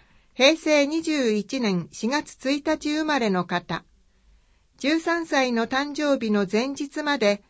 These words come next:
接種可能。接種に必要な予診票は、昨年四月上旬に対象者へ送付しています。お手元にない方は、保健所までご連絡ください。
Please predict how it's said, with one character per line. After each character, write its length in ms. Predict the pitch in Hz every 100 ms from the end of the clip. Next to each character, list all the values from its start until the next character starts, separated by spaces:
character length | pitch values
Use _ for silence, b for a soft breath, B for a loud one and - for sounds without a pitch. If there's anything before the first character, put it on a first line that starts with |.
| b
接 260 | - 262 269
種 160 | - 196
可 200 | 196 180
能。 400 | 180 165 160 - _ _ _ _ _ _ _ _ _ _
接 220 | - 330 -
種 140 | 277
に 100 | 240
必 280 | 220 - 285
要 260 | 277 269
な 240 | 269 262 247
予 160 | 202
診 280 | 214 277 277
票 300 | 262 254 240
は、 240 | 220 214 214 b b b
昨 320 | - 247 320
年 280 | 311 302 277 -
四 180 | 233
月 300 | 269 311 311
上 280 | 262 277 285
旬 320 | 277 285 269
に 180 | 262 262 b b b
対 220 | 254 302
象 320 | - 320 311
者 260 | 277 220 196
へ 80 | 190
送 240 | - 233
付 180 | 240 233
し 100 | -
て 160 | 220 214
い 100 | 196
ま 120 | 202
す。 180 | - _ _ _ _ _ -
お 100 | 226
手 140 | 311
元 260 | 311 311 302
に 140 | 294
な 160 | 294 330
い 80 | 320
方 280 | 269 247
は、 200 | 220 202 B B B
保 140 | 208
健 260 | 208 - 302
所 120 | 320
ま 140 | 320
で 180 | 302 220
ご 160 | 190 185
連 200 | 214 226
絡 240 | 233 -
く 80 | 233
だ 120 | 233
さ 200 | 240 233
い。 160 | 180